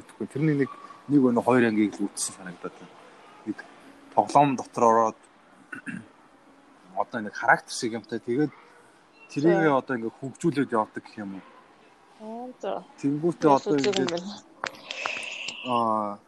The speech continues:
Speaker 1: тэр чи юу л Sword Art Online гэдэг. Тэр хаад тийг санаад байна. Тэнгүүт тэр нөгөө нэг яг жинхэнэ амьдрал дээр бол тэр хүн ингээд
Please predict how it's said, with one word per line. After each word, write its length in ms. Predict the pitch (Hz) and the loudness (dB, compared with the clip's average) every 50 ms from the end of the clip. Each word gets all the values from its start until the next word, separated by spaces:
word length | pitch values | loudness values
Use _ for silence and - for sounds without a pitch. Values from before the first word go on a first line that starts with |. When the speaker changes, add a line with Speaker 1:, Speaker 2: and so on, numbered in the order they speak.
| _ _ _ _ _ _ _ _ - - | _ _ _ _ _ _ _ _ -20 -12
Speaker 1:
тэр 140 | - - 170 | -10 -8 -8
чи 140 | - - 180 | -6 -2 -2
юу 60 | 175 | -2
л 80 | 156 - 135 | -2 -2 -4
Sword 360 | - - - 202 233 - - - | -4 -2 0 0 0 -2 -2 0
Art 280 | 151 147 143 135 - - - | 0 0 0 -2 -4 -6 -6
Online 560 | 123 117 117 113 - 123 123 120 110 107 101 | -6 -4 -4 -2 -2 -2 -2 -4 -6 -10 -12
гэдэг. 180 | - - 98 - | -14 -16 -18 -14
Тэр 200 | - - 139 131 | -10 -8 -8 -8
хаад 260 | 131 - 123 127 - - 101 95 - - - - - - - - - - - - - - - - | -6 -6 -6 -6 -6 -10 -12 -12 -14 -18 -20 -20 -20 -20 -20 -20 -20 -20 -20 -20 -20 -20 -16 -12
тийг 120 | - 127 - | -10 -10 -10
санаад 280 | - 104 98 98 98 - - | -10 -8 -8 -8 -8 -10 -14
байна. 180 | 98 - - - - - - - - - - - - - - - - - - - - - - - - - - - - - | -18 -18 -18 -20 -20 -20 -20 -20 -20 -20 -20 -20 -20 -18 -18 -18 -18 -18 -20 -20 -20 -20 -20 -20 -20 -20 -20 -20 -14 -4
Тэнгүүт 240 | - 139 170 196 180 - | -2 0 2 2 2 2
тэр 100 | - 160 | 2 4
нөгөө 160 | 156 156 160 165 | 6 6 6 6
нэг 100 | 160 147 | 6 6
яг 140 | 160 175 170 - | 6 6 6 4
жинхэнэ 280 | - 170 170 - 196 185 | 0 2 4 4 4 4
амьдрал 220 | 175 156 156 - | 4 4 2 4
дээр 120 | - 160 151 | 6 6 6
бол 140 | 147 135 - | 6 4 2
тэр 140 | - 151 135 | -2 -2 -2
хүн 140 | - 139 135 127 123 | -2 -6 -6 -6 -4
ингээд 220 | 113 120 127 120 | -2 -2 -4 -4